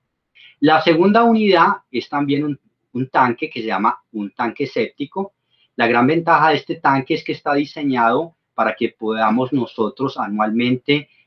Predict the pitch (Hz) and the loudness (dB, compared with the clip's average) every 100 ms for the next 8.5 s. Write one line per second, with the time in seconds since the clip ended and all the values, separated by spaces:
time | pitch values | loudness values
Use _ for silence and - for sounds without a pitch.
0 | _ 123 104 107 123 131 - 113 107 107 | _ 0 2 2 2 0 0 -2 4 4
1 | 117 - 131 131 127 117 120 127 - 107 | 4 2 0 0 -2 0 2 2 -4 -10
2 | - 98 110 - 147 147 147 123 123 143 | -8 -6 -6 -8 -10 -4 2 4 2 0
3 | 202 - _ _ _ 113 107 110 120 120 | -2 -6 _ _ _ -2 -2 2 0 0
4 | 123 117 131 127 139 - 135 113 - 156 | -2 0 2 2 0 -2 0 0 0 -10
5 | - 185 175 _ _ _ 113 107 104 101 | -2 -2 -2 _ _ _ 0 2 2 2
6 | 98 104 - - 117 107 104 113 - 110 | 0 -4 -8 -8 -6 -6 -8 -14 -12 -6
7 | 107 - 107 101 127 117 - - 104 117 | -6 -6 -10 -8 -8 -8 -6 -4 -2 -2
8 | 135 139 120 - 208 | -2 0 0 -2 -4